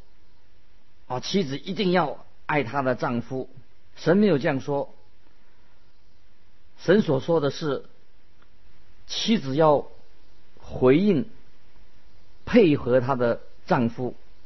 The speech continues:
如果一个丈夫对妻子说：“我爱你”，妻子她就会有所回应。当一个男人他告诉我说：“我的妻子对我很冷漠”，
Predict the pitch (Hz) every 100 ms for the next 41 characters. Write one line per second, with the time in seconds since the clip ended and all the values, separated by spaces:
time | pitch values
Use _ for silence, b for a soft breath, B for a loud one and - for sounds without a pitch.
0 | - - - - - - - - - 170
1 | 151 147 151 156 139 151 143 147 - 156
2 | 123 113 135 127 - - - 113 123 170
3 | 147 117 98 - - - - - - -
4 | - 208 143 117 110 - - 180 165 156
5 | 160 131 - - - 123 160 - 123 90
6 | 104 127 147 - - - - - - -
7 | 165 170 151 127 139 131 135 135 - -
8 | - - 143 151 135 117 117 131 131 -
9 | B 139 151 165 196 170 151 143 - 180
10 | 156 160 151 180 139 151 180 -